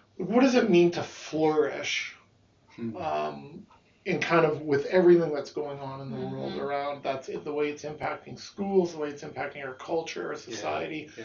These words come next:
Speaker 1: And so in that context, in not wanting to assume, assume what the answer to that question was, I, I asked my students on the first day of classes here four questions, and I just asked for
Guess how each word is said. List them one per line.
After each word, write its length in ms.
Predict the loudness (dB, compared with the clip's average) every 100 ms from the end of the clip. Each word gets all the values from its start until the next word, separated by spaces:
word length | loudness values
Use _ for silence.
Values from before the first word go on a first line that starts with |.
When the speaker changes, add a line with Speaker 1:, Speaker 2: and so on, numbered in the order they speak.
| -14 -18 -20 2
Speaker 1:
And 120 | 4
so 420 | 12 12 12 10 0 4
in 140 | 10
that 280 | 12 12 8
context, 840 | 6 8 8 4 -2 -4 -6 -12
in 380 | -6 -2 -2 -4 -12 _ _ _ _
not 260 | 10 12 12
wanting 220 | 12 10
to 120 | 4
assume, 680 | 2 4 4 6 4 2 -4
assume 880 | -8 -8 -6 4 8 8 6 0 -4 -10 _ _ -2
what 180 | -2
the 140 | -2 -4
answer 320 | -4 -6 -6
to 60 | -4
that 180 | -4
question 360 | -4 -6 -6 -8
was, 140 | -8 -2
I, 160 | -2
I 240 | -2 2 4
asked 280 | 4 2 -2
my 160 | -4
students 460 | -4 -4 -2 -2 -4
on 120 | -8
the 80 | -8
first 360 | -10 -10 -10 -8
day 160 | -6 -4
of 220 | -6 -10 _ _ _ _
classes 520 | 0 2 2 -2 -8
here 420 | -8 -6 -6 -10 -14 -20 _
four 380 | 2 12 12 12
questions, 540 | 6 -2 -2 -8 -6
and 100 | -4
I 80 | 0
just 280 | 0 0 -2
asked 320 | -2 -2 -6
for 380 | -6 -4 -4